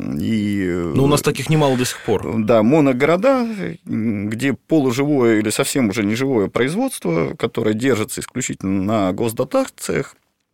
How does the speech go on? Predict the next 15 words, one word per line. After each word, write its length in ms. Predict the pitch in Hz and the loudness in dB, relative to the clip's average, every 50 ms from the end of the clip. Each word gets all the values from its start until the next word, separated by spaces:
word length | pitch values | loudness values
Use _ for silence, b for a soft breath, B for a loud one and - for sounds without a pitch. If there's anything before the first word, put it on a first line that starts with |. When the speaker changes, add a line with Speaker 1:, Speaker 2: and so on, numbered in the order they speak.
| _ _ _ _ - - | _ _ _ _ -6 0
Speaker 1:
И 180 | 120 117 120 120 | 2 2 2 2
там 240 | - - - 160 147 | 2 0 0 2 2
люди, 200 | 147 165 147 131 | 2 2 0 0
теряя 320 | - - 147 156 156 151 147 | 0 2 4 4 6 4 4
работу, 360 | 160 170 208 254 240 - 147 139 113 - 104 78 73 - 78 73 - - | 2 2 0 -2 -2 -4 -4 -6 -6 -6 -6 -6 -6 -6 -6 -6 -6 -6
в 60 | - | -8
общем, 240 | 131 - - - 120 | -8 -8 -6 -4 -2
у 40 | 123 | 0
них 140 | 151 156 - | 0 0 0
мало 220 | 147 160 156 139 123 | 2 2 4 2 2
шансов, 440 | - 180 175 156 - - 113 - - - | 0 0 -2 -2 -4 -4 -8 -8 -10 -12
даже 340 | 135 139 139 131 113 127 117 | -4 0 0 2 2 2 -2
будучи 460 | 113 113 135 127 113 98 - - 101 104 101 95 92 98 | -2 -2 -4 -4 -4 -4 -4 -4 -4 -4 -4 -4 -2 -2
неплохим 460 | 110 113 113 - 120 - - 117 98 | -2 -2 0 -2 -2 -2 0 -2 -2
специалистом, 720 | - - - - - 110 113 107 95 - - - 85 - | -4 -6 -4 0 0 2 2 2 0 -2 -4 -4 -4 -4